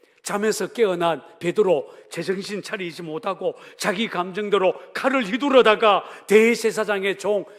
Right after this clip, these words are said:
말-, 말고의 키를 베고 말았습니다. 그것만이 아닙니다. 주님 붙잡혀가자 멀찍이 뒤따라가서 제사장 집들 안에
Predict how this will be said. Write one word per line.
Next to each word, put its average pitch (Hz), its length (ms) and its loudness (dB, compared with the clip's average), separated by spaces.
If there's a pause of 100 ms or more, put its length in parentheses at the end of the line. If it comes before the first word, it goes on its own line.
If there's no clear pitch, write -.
(100)
말-, 156 300 -4
말고의 175 600 -2
키를 175 340 -6 (800)
베고 139 300 -4
말았습니다. 123 580 -16 (400)
그것만이 202 500 0
아닙니다. 165 480 -4 (540)
주님 220 340 -4
붙잡혀가자 185 840 -8 (180)
멀찍이 208 540 -2
뒤따라가서 185 920 -6 (260)
제사장 185 600 -4
집들 208 480 -8
안에 190 360 -4